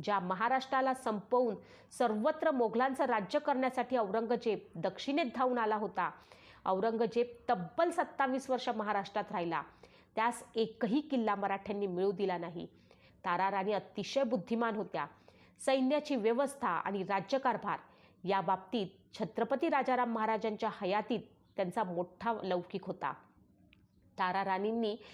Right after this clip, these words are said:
आपले पुत्र शिवाजी दुसरा यास गादीवर बसवून राज्याची सर्व सूत्र आपल्या हाती घेतली. मराठे औरंगजेबाशी युद्ध करत होते,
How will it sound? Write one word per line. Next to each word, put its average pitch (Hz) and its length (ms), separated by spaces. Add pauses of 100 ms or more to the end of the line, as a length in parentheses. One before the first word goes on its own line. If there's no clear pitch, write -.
(200)
आपले 226 240
पुत्र 254 400
शिवाजी 233 600 (300)
दुसरा 208 420 (320)
यास 277 300
गादीवर 220 460
बसवून 220 440 (360)
राज्याची 240 500
सर्व 285 380
सूत्र 233 300
आपल्या 220 300
हाती 202 260
घेतली. 170 380 (560)
मराठे 190 420
औरंगजेबाशी 220 800
युद्ध 208 340
करत 302 280
होते, 190 440